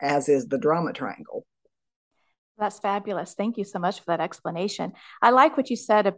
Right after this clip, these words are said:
Speaker 2: that it's nothing new. And I always find that reassuring because it's just, we're talking about humans and how humans interact. And I do think we can learn a lot from psychologists and social scientists and the hard sciences that can help us.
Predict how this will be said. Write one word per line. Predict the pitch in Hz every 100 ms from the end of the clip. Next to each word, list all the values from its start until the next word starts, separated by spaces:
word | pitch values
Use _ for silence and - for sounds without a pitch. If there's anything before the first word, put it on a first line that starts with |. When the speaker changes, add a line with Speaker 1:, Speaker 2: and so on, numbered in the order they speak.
| -
Speaker 2:
that | 208 190
it's | 185 - -
nothing | 208 226 226 202 196
new. | 202 190 165 196 _ _ _ _ -
And | 262 269 262 - -
I | 302
always | 381 269
find | - 208
that | 214
reassuring | 214 208 - 269 - - 339 247 196
because | 214 208 247 226 226 _ _ _ _ -
it's | 277
just, | 381 - - _
we're | 233 254
talking | 302 302 262
about | 226 208
humans | - 208 214 285 - _ _ _ -
and | 208
how | 202 214 226
humans | 240 233 226
interact. | - 214 196 180 262 -
And | 233 247
I |
do | 240 254 302
think | 302 240
we | 208
can | 202 196
learn | 190 190
a |
lot | 190 185 -
from | - 202
psychologists | 196 196 - 285 277 247 269 -
and | 113
social | - - -
scientists | - 262 240 240 220 233 - _ _ -
and | 330
the | 302
hard | 269 277
sciences | - - - - 233 - 226
that | 269 294
can | 247
help | 247 - 311 339
us. | 208 -